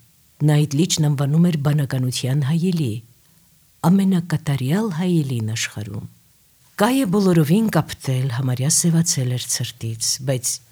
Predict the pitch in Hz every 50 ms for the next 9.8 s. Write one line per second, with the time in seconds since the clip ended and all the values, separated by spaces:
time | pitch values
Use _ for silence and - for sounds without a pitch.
0 | _ - 160 233 254 254 - - 202 208 220 214 - - - - 113 113 110 113
1 | 110 110 113 113 113 110 - 107 98 98 101 - _ _ _ _ _ _ _ _
2 | _ - 120 147 143 143 143 135 - 143 - - 143 131 127 135 131 135 127 123
3 | - 131 123 113 120 123 147 175 175 175 147 127 120 127 131 139 - - 143 165
4 | 160 139 131 131 120 156 175 190 196 170 147 131 127 110 113 120 123 - - -
5 | - 123 117 120 - - - 123 - - 127 113 110 110 - 120 113 113 117 107
6 | 107 110 110 110 - - - - - - 135 131 113 143 139 - - - 135 127
7 | 135 123 - - - 139 156 160 - - 147 143 135 120 117 110 - - - -
8 | - - - - 139 131 131 123 120 - - - 120 127 123 - - 131 - -
9 | 110 117 120 113 110 - - 110 113 - - - - - 113 113